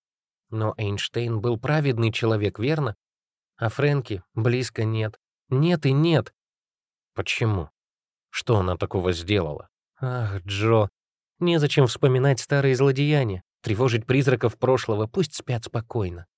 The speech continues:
Они уже проснулись. Что она создала, с чем ей помогал Дэниел?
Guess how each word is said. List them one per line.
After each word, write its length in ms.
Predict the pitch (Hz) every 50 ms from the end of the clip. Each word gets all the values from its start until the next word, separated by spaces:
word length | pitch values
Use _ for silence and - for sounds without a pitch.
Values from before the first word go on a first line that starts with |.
| _ _ _ _ _ _ _ _ _ _ _ _ _ -
Они 220 | - 85 92 110
уже 180 | 120 110 113 117
проснулись. 680 | - 123 120 113 - - 117 107 95 80 76 - - _ _ _ _ _ _
Что 520 | - - - - _ - 139 135 117 - -
она 320 | - 110 107 113 120 120
создала, 640 | 110 - - 110 101 98 104 123 123 120 113 98 87
с 100 | - - -
чем 340 | - - - 147 143 127 110
ей 180 | 104 120 120
помогал 540 | 113 - 123 117 123 123 117 117 127 117 104
Дэниел? 520 | 98 123 139 123 101 95 87 80 73 -